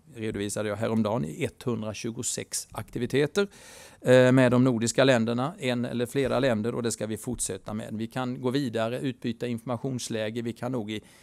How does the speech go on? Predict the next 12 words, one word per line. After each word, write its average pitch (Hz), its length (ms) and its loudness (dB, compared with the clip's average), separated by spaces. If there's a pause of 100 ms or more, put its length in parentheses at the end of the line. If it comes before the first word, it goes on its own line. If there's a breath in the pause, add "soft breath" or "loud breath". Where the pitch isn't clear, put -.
(100)
incident 127 800 0
och 123 100 -4
i 120 40 -6
krisnivå 107 640 -2
agera. 110 480 -8 (120 loud breath)
Men 123 160 -6
det 120 60 -4
finns 123 260 -2
ju 143 40 0
också 123 300 -4
en 117 120 -4
gräns 98 480 -8